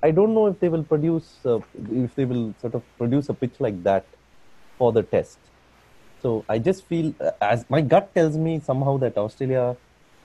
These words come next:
it would be, Australia will be shooting themselves in the foot if they prepare bowler-friendly tracks, is what I'm thinking.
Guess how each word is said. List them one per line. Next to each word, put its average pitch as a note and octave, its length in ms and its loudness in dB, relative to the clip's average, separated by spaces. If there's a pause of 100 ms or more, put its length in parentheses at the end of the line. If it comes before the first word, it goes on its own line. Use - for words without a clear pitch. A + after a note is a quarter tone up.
(460)
it B2 160 -2
would D#3+ 160 2
be, G3+ 160 4 (840)
Australia A3 400 4
will F3+ 80 2
be F3 120 -2
shooting F#3+ 320 0
themselves D#3+ 300 -2
in C#3 60 -2
the G#2 60 0
foot C#3 300 -2
if G#2 120 -2
they G#2 100 2
prepare A2 360 2 (240)
bowler-friendly G#2+ 500 -2
tracks, - 340 -6
is G2 180 -10 (280)
what G#2+ 300 0
I'm A#2 300 2 (140)
thinking. A2+ 400 -6